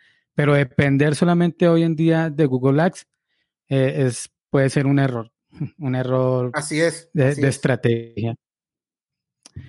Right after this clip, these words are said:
Speaker 1: Ok, entonces vamos con la segunda pregunta. Eh, ¿qué es la relevancia en el marketing digital? ¿Qué es la relevancia?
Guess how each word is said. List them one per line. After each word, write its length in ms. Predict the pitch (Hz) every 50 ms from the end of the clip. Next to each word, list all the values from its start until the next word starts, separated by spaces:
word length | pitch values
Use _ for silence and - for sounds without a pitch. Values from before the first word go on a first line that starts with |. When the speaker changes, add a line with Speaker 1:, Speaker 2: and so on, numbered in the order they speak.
| - - - _ _ -
Speaker 1:
Ok, 140 | 135 - 139
entonces 480 | 131 135 123 143 143 127 156 147 - _ _
vamos 360 | 151 143 160 160 156 165 -
con 120 | - 175 165
la 80 | 160
segunda 380 | - 151 123 117 123 123 131 131
pregunta. 600 | 127 156 151 131 127 131 127 - 160 170 190 - - _ _ _ _ _ _ _ _ _ _ _ _ _ _ _ _ _ _
Eh, 880 | 139 123 120 117 117 117 117 117 117 117 117 117 117 117 117 120 120 - _ _ _ _ _ _ _ _ _ _ _ _ _ _ _ _ _ _
¿qué 220 | - - 156 156 156
es 60 | 151
la 140 | 156 165 165
relevancia 640 | 175 185 180 175 156 135 127 127 127 120 - 151 147
en 80 | 147 151
el 120 | 143 139
marketing 440 | 131 120 113 117 - 131 - 139 135
digital? 480 | 135 135 117 127 120 - 110 104 - _ _ _ _ _ _ _ _ _ _ _ _ _
¿Qué 200 | - - 123 117
es 80 | 117
la 120 | 120 127 127
relevancia? 640 | 123 131 135 131 127 123 113 107 107 107 - - -